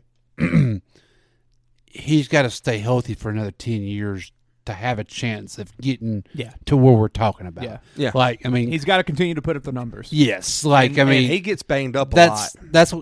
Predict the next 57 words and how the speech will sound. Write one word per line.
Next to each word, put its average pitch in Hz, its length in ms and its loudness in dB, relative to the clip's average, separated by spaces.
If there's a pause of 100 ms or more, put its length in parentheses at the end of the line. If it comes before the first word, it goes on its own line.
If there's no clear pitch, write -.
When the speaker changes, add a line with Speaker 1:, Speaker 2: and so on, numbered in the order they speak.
(120)
Speaker 1:
that's 156 260 6
what 160 160 0
gets 139 200 2
overlooked, 120 500 2
like, 104 180 -8
with 110 120 -10
these 113 160 -4
Brady's 117 380 2
and 113 80 -4
guys 113 80 -6
we're 104 80 -12
talking 123 320 -6
about. 101 200 -8
Like, 107 240 -18 (360)
they 196 120 0
did 135 160 6
it - 100 -12
for - 100 -20
twenty 139 360 0
years, 107 540 0
or - 40 -6
Speaker 2:
Yeah. 123 140 -10 (200)
Bra-, 156 120 4
Speaker 1:
eighteen 151 180 2
Speaker 2:
Brady 165 220 6
Speaker 1:
years - 120 8
Speaker 2:
had 165 140 4
that, 160 220 2
Speaker 1:
and 107 80 -8
Speaker 2:
Brady 180 260 2
had 175 140 0
the 156 100 0
one 175 440 -2
A 165 120 -4
C 160 260 -4
L 147 120 -2
Speaker 1:
One, 151 240 8
Speaker 2:
year. 123 220 -6
Speaker 1:
yeah. 139 220 -4 (180)
Speaker 2:
And 135 240 -4
then 139 540 -4 (180)
Speaker 1:
And 143 80 -2
Speaker 2:
a 135 40 2
Speaker 1:
he 139 60 -4
Speaker 2:
four-game 160 420 0
suspension. - 600 -10 (440)
Speaker 1:
Other 147 120 -4
than 135 100 -4
Speaker 2:
And 135 60 -4
Speaker 1:
that, 131 40 0
Speaker 2:
that 131 40 0
was 127 80 -2
Speaker 1:
he 107 60 -4
Speaker 2:
pretty 151 140 0
Speaker 1:
was 139 140 -2
Speaker 2:
much 117 120 -2
it. - 60 -16